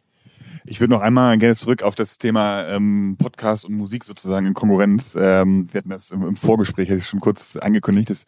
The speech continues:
es gibt so eine These, dass es, äh, für die Musikstreaming-Dienste, ähm, aktuell günstiger ist, wenn dort Podcasts laufen versus wenn da Musik läuft.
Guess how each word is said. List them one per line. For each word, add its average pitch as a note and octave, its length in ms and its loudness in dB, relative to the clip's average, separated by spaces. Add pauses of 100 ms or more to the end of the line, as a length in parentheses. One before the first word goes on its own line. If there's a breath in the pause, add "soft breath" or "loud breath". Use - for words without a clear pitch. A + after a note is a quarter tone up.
(340 loud breath)
es - 100 -18
gibt B2 140 -2
so A#2 60 0
eine G#2+ 100 4
These, B2 340 2
dass G#2+ 200 2
es, - 240 -6
äh, G2+ 360 4
für G2+ 220 2
die G2+ 80 4
Musikstreaming-Dienste, A2 1200 2 (480 soft breath)
ähm, G2 160 2
aktuell G2 400 -2
günstiger G#2+ 440 2
ist, G2+ 160 0
wenn G2 120 2
dort F#2 140 2
Podcasts A#2 480 -2
laufen G2+ 580 2
versus G2 380 0
wenn F2+ 100 -2
da F2+ 80 -2
Musik F2 300 -6
läuft. - 400 -4